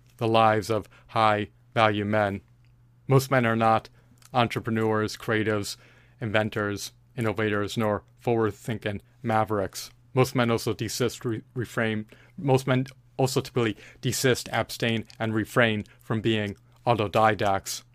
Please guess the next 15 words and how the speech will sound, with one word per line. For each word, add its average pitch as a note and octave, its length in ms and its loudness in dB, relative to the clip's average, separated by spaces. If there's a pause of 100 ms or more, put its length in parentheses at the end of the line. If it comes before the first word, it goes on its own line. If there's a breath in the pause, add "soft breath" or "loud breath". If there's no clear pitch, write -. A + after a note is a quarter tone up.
(260)
They're A#2 140 2
typically A#2 280 -2
not A2 160 0
committed G#2+ 440 -4
to B2 80 -8
being G#2 300 -2 (240 soft breath)
lifelong G#2+ 480 -2
learners. G2 560 -4 (540)
However, A#2 260 4
high-value A2 500 4
men G#2 300 -2 (440 soft breath)
are A2 180 2
typically A2+ 340 -2
eager A2 280 -2
to G2+ 380 -2